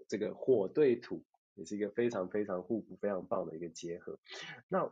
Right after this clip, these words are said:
我们时间的关系，我赶快再问你一个问-，最后这个，这个讨论一下这个事情，就是说我，我，其实很多朋友大概都会问你一样的问题，你应-，应该已经讲了很多次，就是你从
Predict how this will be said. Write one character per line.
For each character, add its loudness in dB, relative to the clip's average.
我 -8
们 -2
时 2
间 2
的 4
关 4
系， 2
我 2
赶 -6
快 -2
再 4
问 4
你 -4
一 -8
个 -2
问-， 0
最 2
后 -2
这 -2
个， -2
这 -6
个 -4
讨 -8
论 -4
一 -14
下 -14
这 -12
个 -20
事 -4
情， -10
就 -8
是 -12
说 -2
我， 0
我， 4
其 2
实 0
很 0
多 4
朋 2
友 4
大 0
概 4
都 2
会 0
问 0
你 -6
一 -4
样 2
的 -2
问 -2
题， -14
你 0
应-， -2
应 -10
该 0
已 -2
经 -14
讲 -8
了 -8
很 -20
多 -8
次， -14
就 -2
是 -2
你 -4
从 -4